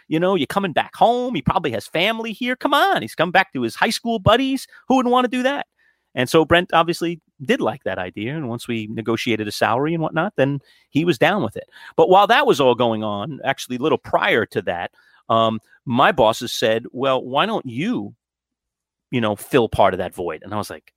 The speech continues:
"I don't know if I wanna do talk radio, like, every day. I'm, I've got this big job, program director. Like,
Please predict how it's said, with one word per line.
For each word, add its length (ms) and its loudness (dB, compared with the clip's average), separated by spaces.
"I 180 -16
don't 220 -6
know 140 2
if 120 -4
I 60 -2
wanna 300 -8
do 240 -18
talk 320 -6
radio, 760 -10
like, 180 -18
every 220 -6
day. 500 2
I'm, 180 -2
I've 160 -20
got 260 -8
this 140 -10
big 340 -4
job, 480 -2
program 460 0
director. 440 -8
Like, 260 -16